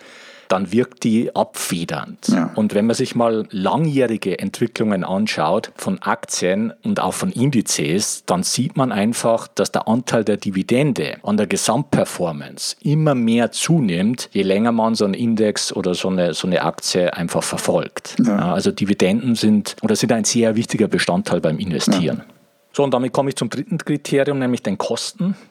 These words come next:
Speaker 1: Ich habe ja schon erwähnt, dass ein großer Vorteil der E T Fs die günstigen Kosten gegenüber aktiv gemanagten Fonds sind.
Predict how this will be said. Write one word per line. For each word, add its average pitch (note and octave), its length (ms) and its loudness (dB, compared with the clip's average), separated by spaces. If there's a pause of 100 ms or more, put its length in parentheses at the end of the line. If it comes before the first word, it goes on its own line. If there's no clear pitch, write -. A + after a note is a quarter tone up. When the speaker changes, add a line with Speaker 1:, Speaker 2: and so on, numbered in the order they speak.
(220)
Speaker 1:
Ich A2+ 160 -4
habe D3 140 2
ja A#2+ 80 0
schon C3 160 0
erwähnt, G#2 340 0
dass A2+ 120 0
ein A2 100 0
großer G#2+ 340 0
Vorteil A2 480 -2
der G2+ 160 2
E G#2+ 60 0
T G2+ 280 0
Fs - 140 -4
die A#2 100 -10
günstigen G2+ 460 -2
Kosten - 320 -4
gegenüber F2 380 -2
aktiv - 320 -6
gemanagten F2 480 -6
Fonds - 420 -6
sind. - 640 0